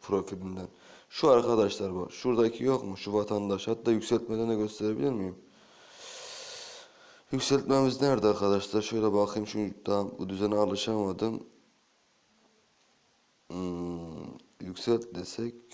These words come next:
bu çıkıyor. Bunu da gösteremiyorum. Birlik eğit desek gösteririm. Bak şu arkadaşlar. Şu arkadaşlar bu işin, bu, e,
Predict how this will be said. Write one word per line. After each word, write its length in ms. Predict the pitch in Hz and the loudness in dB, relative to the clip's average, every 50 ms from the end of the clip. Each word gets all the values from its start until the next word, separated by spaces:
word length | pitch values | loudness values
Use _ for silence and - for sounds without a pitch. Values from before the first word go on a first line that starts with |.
| - - | -16 -8
bu 180 | - 127 127 - | -6 -6 -6 -4
çıkıyor. 560 | - - - - - - 101 101 101 101 104 | -8 -10 -10 -10 -8 -6 -2 -2 -2 -2 -2
Bunu 260 | 110 113 117 113 110 | -2 0 0 0 0
da 60 | 110 | 0
gösteremiyorum. 1120 | 98 92 92 90 - - - 92 90 92 92 90 90 90 90 90 87 95 104 - - - - - | -2 -2 -4 -6 -10 -12 -14 -12 -10 -8 -8 -8 -8 -8 -8 -8 -8 -6 -8 -8 -8 -10 -14 -6
Birlik 400 | 98 113 117 113 123 143 - 117 | -4 -2 -2 0 0 -2 0 0
eğit 240 | 107 104 101 - - | 0 0 0 -4 -8
desek 340 | 95 - - 127 131 - | -10 -6 -6 -6 -4 0
gösteririm. 640 | - 120 120 120 - - 117 117 101 98 95 87 85 | 0 0 0 0 0 0 0 0 0 0 -2 -4 -4
Bak 120 | - - | -6 -8
şu 160 | - - 139 | -2 0 2
arkadaşlar. 680 | 131 - - 98 92 87 80 - - - - - - - _ _ _ _ _ _ _ _ _ _ _ _ _ _ _ _ _ _ _ - | 2 2 0 -2 -6 -6 -6 -8 -10 -12 -14 -18 -18 -20 _ _ _ _ _ _ _ _ _ _ _ _ _ _ _ _ _ _ _ -10
Şu 260 | - - 147 139 131 | -2 2 4 4 4
arkadaşlar 480 | 127 117 104 98 95 - - 95 87 | 4 4 2 2 0 0 -4 -4 0
bu 120 | 104 131 135 | 2 2 2
işin, 300 | 131 - 131 127 - - - | 2 2 -2 -2 -4 -2 0
bu, 300 | 127 135 - - - - | 2 2 2 2 0 -2
e, 80 | - | 0